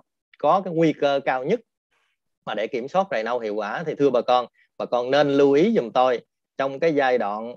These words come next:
à, của chu, trong cái sức, cái thời gian sinh trưởng của cây lúa thì bà con nên lưu ý nhất là bà con thăm đồng và phát hiện từ cái giai đoạn mà đẻ nhánh cho tới cái giai đoạn cuối, giai đoạn làm đồng. Đây là cái giai đoạn mà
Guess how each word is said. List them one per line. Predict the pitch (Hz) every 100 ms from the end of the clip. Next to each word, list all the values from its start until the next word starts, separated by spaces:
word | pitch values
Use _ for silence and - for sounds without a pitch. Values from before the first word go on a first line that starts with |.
| -
à, | 113 110 98
của | 110 107
chu, | 143 127 - 127 117
trong | 127 127 123
cái | 143
sức, | 151 170 160 -
cái | 151
thời | 139 113
gian | 120 120
sinh | 117
trưởng | 107 120
của | 156
cây | 131
lúa | 120 160
thì | 151
bà | 104
con | 110 110
nên | 113 113
lưu | 117
ý | 117 151
nhất | 170 233 254
là | - 101 98 -
bà |
con | - 107 110
thăm | 120 110
đồng | 98 95
và | 95 95 - _ _ -
phát | 180 185
hiện | 101 104 - - - -
từ | 135 135
cái | - 156
giai | 156 147
đoạn | 113 113 131
mà | 117
đẻ | 104 104
nhánh | 143 175 233 302 _ _ _ -
cho | 139
tới | 175 214 262
cái | 196
giai | 175 151
đoạn | 127 110 127 123
cuối, | 269 339
giai | 170
đoạn | 117 107
làm | 113 101
đồng. | 98 95 92
Đây | - 139 143
là | 120 101 -
cái | 160
giai | 135 127
đoạn | 110 98 110
mà | 107 95